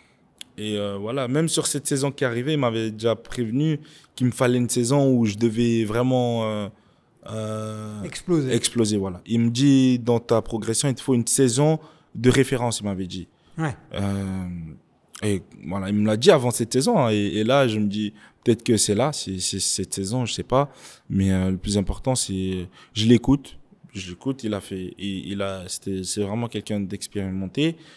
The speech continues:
Speaker 1: Il a ses qualités, j'ai mes qualités aussi. Je joue avec mes qualités,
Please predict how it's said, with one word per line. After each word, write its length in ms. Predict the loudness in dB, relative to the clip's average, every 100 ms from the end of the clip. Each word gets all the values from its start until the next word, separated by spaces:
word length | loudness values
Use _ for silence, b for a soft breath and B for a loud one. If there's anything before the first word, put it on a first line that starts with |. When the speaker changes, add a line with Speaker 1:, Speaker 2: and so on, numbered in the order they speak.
| B B B -4
Speaker 1:
Il 120 | 0
a 60 | 0
ses 140 | 0
qualités, 340 | 0 -2 2 2
j'ai 120 | 2
mes 120 | 0
qualités 380 | -2 -4 -6 -6
aussi. 480 | -4 0 2 2 -4 -10 -6
Je 160 | -2
joue 180 | 0 2
avec 240 | 2 0
mes 120 | 0 0
qualités, 580 | 0 0 -2 -2 -2